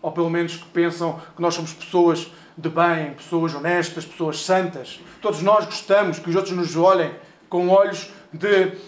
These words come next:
eh, benignidade, de bondade. Dentro da igreja, então, ao longo da história, começou-se a criar aquela necessidade de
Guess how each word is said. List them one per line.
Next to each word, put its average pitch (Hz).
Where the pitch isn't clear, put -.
eh, 175
benignidade, 180
de 175
bondade. 175
Dentro 202
da 196
igreja, 185
então, 185
ao 175
longo 185
da 180
história, 190
começou-se 180
a 190
criar 185
aquela 190
necessidade 196
de 180